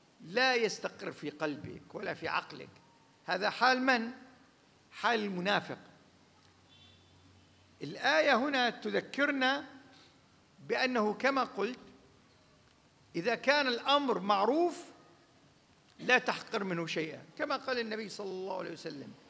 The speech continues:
"ولو أن تلقى أخاك بوجه طلق أو أن تعينه في حاجته". رجل، آه، كان في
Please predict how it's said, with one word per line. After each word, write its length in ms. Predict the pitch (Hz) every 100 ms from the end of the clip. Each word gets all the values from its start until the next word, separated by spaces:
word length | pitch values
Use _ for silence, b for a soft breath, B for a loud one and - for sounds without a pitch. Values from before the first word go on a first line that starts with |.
| - - -
"ولو 200 | 180 196
أن 200 | 226 208
تلقى 540 | 240 226 190 165 190 170
أخاك 720 | 139 - 185 226 214 220 220 - - - - - - - - - - - - - -
بوجه 380 | 151 214 175 196 190 - -
طلق 280 | 196 139 - - - -
أو 220 | 180 196
أن 140 | 202 180
تعينه 760 | 214 208 233 226 202 233 233 233 - - - _ -
في 200 | 214 202
حاجته". 640 | - 220 180 214 - 139 - - - - - - - - _ _
رجل، 720 | - 214 208 240 233 240 233 240 - - - _ _ - _ _ _ _ _ _ _ _ _ - - - _ _ _ - - - -
آه، 260 | 143 143 143
كان 400 | - 220 214 202
في 380 | 185 190 165